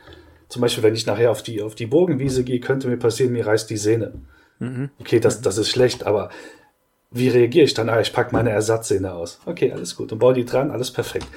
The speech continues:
Speaker 1: Das ist so, so ein harmloses Beispiel. Ähm, krassere Beispiele könnten sein, wenn man zum Beispiel anfängt an, ähm,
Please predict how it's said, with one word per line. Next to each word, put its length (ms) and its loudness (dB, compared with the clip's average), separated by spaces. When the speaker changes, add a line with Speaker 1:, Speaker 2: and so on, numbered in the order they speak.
Speaker 1:
Das 120 0
ist 20 4
so, 100 6
so 120 2
ein 120 2
harmloses 540 4
Beispiel. 440 -6
Ähm, 340 0
krassere 380 2
Beispiele 360 0
könnten 300 0
sein, 300 -2
wenn 100 0
man 180 -6
zum 140 -8
Beispiel 300 -4
anfängt 520 -6
an, 300 -8
ähm, 500 -10